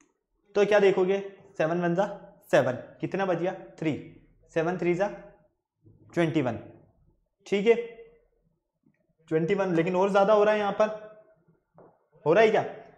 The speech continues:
टू बच गया यहां से, टू और ट्वेंटी सिक्स नहीं हो रहा। सेवन थ्री जा ट्वेंटी वन प्लस फ़ाइव, मतलब कि यहां पर आप देखोगे कि थर्टीन वीक्स तो आपके कंप्लीट हो रहे हैं, थर्टीन वीक्स तो आपके कंप्लीट हो रहे हैं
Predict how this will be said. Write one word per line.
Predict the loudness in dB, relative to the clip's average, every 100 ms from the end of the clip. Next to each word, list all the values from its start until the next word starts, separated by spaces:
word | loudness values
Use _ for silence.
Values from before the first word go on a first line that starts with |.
| _
टू | 2
बच | 4 6
गया | 6
यहां | 4 4
से, | 0 -4 0
टू | 4 4
और | 4
ट्वेंटी | 0 0 0
सिक्स | -2 -2
नहीं | -2
हो | 0
रहा। | 0 -4 -8 -4
सेवन | -2
थ्री | 0 2
जा | 2 0 -6 -18 -20 _ _
ट्वेंटी | 0 4 4
वन | 2 -2 -14 -6
प्लस | -2 -2 0
फ़ाइव, | 0 0 -6 -18 -8 -4
मतलब | 0 0 0
कि | 0
यहां | 0 0 0
पर | 4 4
आप | 4
देखोगे | 4 0 0 0 2 0 -4 -16 -6
कि | -6 -2
थर्टीन | 0 2 2 0
वीक्स | 0 -2 0
तो | 2
आपके | 2 2
कंप्लीट | 0 -2 -2 -2
हो | 0
रहे | 0 -2
हैं, | -8 -16 -20 _ _ _ -20 -20
थर्टीन | -4 -2 0 0 2
वीक्स | 0 -2 -4
तो | -2
आपके | -2 2 0 0 -6 -14 -2
कंप्लीट | 0 0 0 2
हो | 2
रहे | 2
हैं | -2 -6 -16